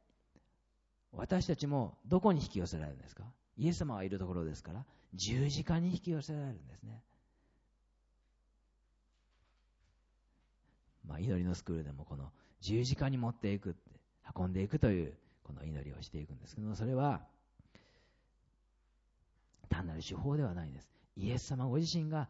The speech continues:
私のいるところに来なさい。して私がそれをすべて引き受けよう。その先に新しいよみがえりの命が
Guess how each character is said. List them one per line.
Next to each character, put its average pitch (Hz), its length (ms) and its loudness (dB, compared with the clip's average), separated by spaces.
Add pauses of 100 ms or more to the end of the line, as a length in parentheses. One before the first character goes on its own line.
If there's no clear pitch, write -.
(380)
私 151 480 0
の 190 160 8
い 185 60 6
る 175 80 2
と 180 120 -4
こ 180 80 -2
ろ 180 80 2
に 165 140 -2
来 139 80 -8
な 127 100 -4
さ 104 180 -6
い。 113 80 -10 (600)
し - 20 -20
て 135 80 0
私 104 360 0
が 190 280 6 (360)
そ - 100 -12
れ 139 100 -10
を 156 60 -8
す - 160 -2
べ 190 140 8
て 117 240 2 (280)
引 - 120 -6
き - 160 -14
受 98 80 -14
け - 100 -8
よ 110 140 -6
う。 87 100 -10 (720)
そ 196 140 2
の 190 120 6
先 180 280 4
に 208 220 6 (260)
新 90 320 0
し - 120 0
い 87 40 0
よ 85 100 0
み 90 120 0
が 80 100 -4
え 80 40 -2
り 80 80 -2
の 92 80 -2
命 143 340 4
が 78 140 -4